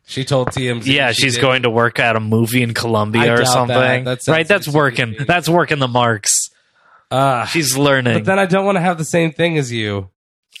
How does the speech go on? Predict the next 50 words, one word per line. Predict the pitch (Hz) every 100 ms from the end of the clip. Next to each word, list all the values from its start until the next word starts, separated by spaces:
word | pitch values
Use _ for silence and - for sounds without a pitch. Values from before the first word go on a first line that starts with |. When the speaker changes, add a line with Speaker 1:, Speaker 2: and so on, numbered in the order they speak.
| - - - - - - _ _ _
Speaker 1:
Like, | 139 139 131 - _
all | 143 156 165
three | - 147 151 160
straight | - 147 143 143
up. | 143 160 160 - _
Speaker 2:
Say | 139 -
Speaker 1:
I |
Speaker 2:
Stephanie | - - 123 - 120
McMahon. | 107 107 107 95 90 104 _ _
Speaker 1:
Fuck | _ - 147 151 160 120
that. | 120 120 107 - _ _
If, | 147 151 -
okay, | 170 - 123
hold | 120 156
on, | 120 117
real | 180
quick, | 175 139 - -
time | 170 160
out. | 143 151 -
I | 147
know | 151
that | 147 139
you | 139
don't | 139
wanna | 135 131
re-record | 120 131 123 - 127 120
any | 127
longer | 123 120 123
than | 117
we | 110
have | 113 120
to, | 135 131
but | 123 123
I | 139
just | 175
have | - 143
to | -
fucking | - 127 117
call | - 113
this | 104 95
out. | 107 101 - - - -
So | - 151
I | 143 160
text | 185 175 160 131
Bob | 131 131 127 110 104
in | 117
a | 110
trolling | - - 135 131 123 117
way, | 120 127 117
like, | 120 113 -